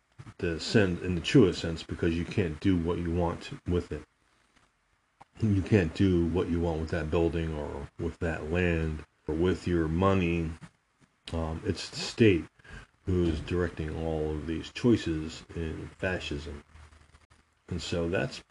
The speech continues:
comes pretty close to actually what the left seems to be driving towards now. Um, the only th-, element of fascism that's missing from their plan would be nationalism.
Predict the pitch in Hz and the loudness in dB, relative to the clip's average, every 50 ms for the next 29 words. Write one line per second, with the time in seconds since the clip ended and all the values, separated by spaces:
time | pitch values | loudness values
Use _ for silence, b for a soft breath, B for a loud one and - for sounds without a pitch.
0 | _ - - 147 156 139 - - - - 107 98 92 - - 107 101 90 76 - | _ -4 -2 -2 -2 -2 -6 -4 4 6 6 6 6 2 0 2 2 2 0 -2
1 | - - - 95 92 95 90 82 - - 92 85 80 80 80 78 78 80 80 82 | -6 -6 -4 -2 0 0 -2 -2 -4 -4 -2 0 0 0 0 -2 -4 -4 -4 -4
2 | 82 82 82 82 85 92 92 - - - _ _ b b b b b b b _ | -4 -4 -2 -2 0 0 -2 -2 -4 -10 _ _ b b b b b b b _
3 | _ - 87 85 87 92 87 82 - - - 98 90 82 - - 82 80 82 80 | _ 0 0 2 2 2 0 0 -2 -2 -2 -2 -2 -2 -4 -4 -4 -4 -4 -4
4 | - - 87 85 82 80 80 82 82 - - - 80 80 78 78 78 78 73 - | -2 -2 -2 -2 -2 -4 -6 -10 -12 -12 -10 -8 -6 -6 -4 -6 -6 -8 -8 -4
5 | - 90 92 92 85 78 76 - - - - - - 78 78 76 76 73 76 80 | -4 -2 -2 -2 -4 -4 -6 -10 -12 -14 -12 -10 -8 -6 -6 -6 -8 -8 -4 -2
6 | 92 95 95 90 87 - - - - - 110 104 104 101 98 92 90 90 82 80 | 0 0 2 2 0 -2 -4 -8 -4 2 4 6 6 6 4 2 0 -2 -4 -2
7 | - 101 101 92 - - 95 90 85 80 78 76 - - - 113 127 123 - - | 0 0 0 0 0 -2 -4 -4 -4 -4 -4 -8 -6 0 4 4 4 4 2 -2
8 | 87 78 76 73 - - 87 90 90 90 87 - - - 92 82 80 78 76 76 | -4 -4 -6 -8 -8 -8 -6 -4 -4 -6 -6 -8 -6 -6 -4 -4 -4 -4 -6 -8
9 | 76 - _ b b b b b b b b b _ - 92 82 82 95 87 82 | -10 -12 _ b b b b b b b b b _ -4 -4 -2 0 -2 0 0
10 | 85 92 98 95 92 92 - 87 78 78 73 73 73 - - 82 82 | 0 2 0 0 0 -2 -6 -6 -6 -6 -6 -8 -8 -10 -12 -12 -12